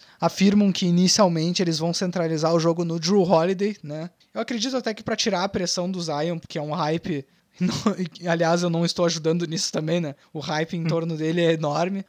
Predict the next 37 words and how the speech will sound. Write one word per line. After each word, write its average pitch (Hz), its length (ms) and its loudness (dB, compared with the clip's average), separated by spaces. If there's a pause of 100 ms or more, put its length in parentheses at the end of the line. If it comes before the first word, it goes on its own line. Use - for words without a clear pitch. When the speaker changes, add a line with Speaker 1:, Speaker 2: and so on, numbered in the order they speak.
Speaker 1:
mas 165 320 0
eu 170 80 6
acho 175 180 4
que - 80 0
em 180 80 2
pouco 180 320 0
tempo, 190 760 -4
naturalmente, 196 880 -2
o 208 60 -6
jogo 180 260 -2
vai 180 200 0
acabar 165 480 -2
voltando 156 440 -4
pra 139 160 -6
ele. 120 180 -10 (140)
Speaker 2:
Essas - 280 -10
questões 139 600 -8
da, 110 220 -8 (140)
da 110 140 -12
forma 113 300 -4 (120)
física 101 760 -10
e 101 60 -16
tal, 107 340 -6 (160)
eh, 113 320 -8 (120)
quando 135 1080 -6
tu 143 120 -6
citou 120 440 0 (200)
a 123 100 -6
questão 123 260 -6
de 131 120 -8
visão 123 280 -10
de 123 80 -12
jogo, 123 460 -6 (140)
isso - 200 -12
me 135 80 -4
lembra 123 300 0
que 131 260 -4